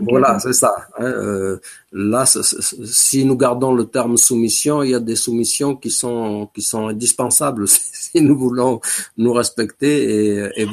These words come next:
Speaker 2: Alors moi,
Speaker 1: évoluer
Speaker 2: je,
Speaker 1: avec la
Speaker 2: ouais.
Speaker 1: meilleure qualité possible. Après,
Speaker 2: Tout à
Speaker 1: c'est
Speaker 2: fait.
Speaker 1: dans la re-, la relation à l'autre, la soumission, bien sûr, hein,
Speaker 2: Ouais.
Speaker 1: c'est
Speaker 2: Alors
Speaker 1: se
Speaker 2: là, je,
Speaker 1: soumettre.
Speaker 2: je ferai une différence entre, euh, euh, se soumettre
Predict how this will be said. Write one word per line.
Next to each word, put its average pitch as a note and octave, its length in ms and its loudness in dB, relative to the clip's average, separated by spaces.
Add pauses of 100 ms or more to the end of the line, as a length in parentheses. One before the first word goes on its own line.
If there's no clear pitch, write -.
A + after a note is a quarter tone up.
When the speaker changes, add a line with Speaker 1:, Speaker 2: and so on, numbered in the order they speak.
(100)
Speaker 2:
Alors B3 140 4
moi, - 80 4
Speaker 1:
évoluer C3 180 4
Speaker 2:
je, - 60 6
Speaker 1:
avec - 240 0
la B2 100 -10
Speaker 2:
ouais. A#2+ 120 2
Speaker 1:
meilleure B2+ 180 -2
qualité A#2+ 340 -6
possible. A2+ 480 -8
Après, C#3 300 0
Speaker 2:
Tout E3 60 2
à - 20 4
Speaker 1:
c'est D#3 80 2
Speaker 2:
fait. C3 60 0
Speaker 1:
dans C#3 100 4
la C3+ 140 4
re-, C#3 200 -2
la C#3 80 0
relation C3 480 0
à A#2 60 0
l'autre, C#3 300 -2
la G#2 100 -4
soumission, G2+ 500 -4
bien G2+ 240 -12
sûr, F2 320 -12
hein, G2+ 160 -18
Speaker 2:
Ouais. - 140 -8 (280)
Speaker 1:
c'est - 120 -20
Speaker 2:
Alors A3+ 240 4
Speaker 1:
se - 20 6
Speaker 2:
là, E4+ 60 6
je, D4+ 100 0
Speaker 1:
soumettre. A3+ 180 0
Speaker 2:
je A#3+ 40 2
ferai F#4 140 -2
une E4+ 100 -4
différence C#4 480 0
entre, C4 300 -4 (220)
euh, G#3 340 0 (360)
euh, G3 160 -4
se A3 140 -6
soumettre C4 580 -4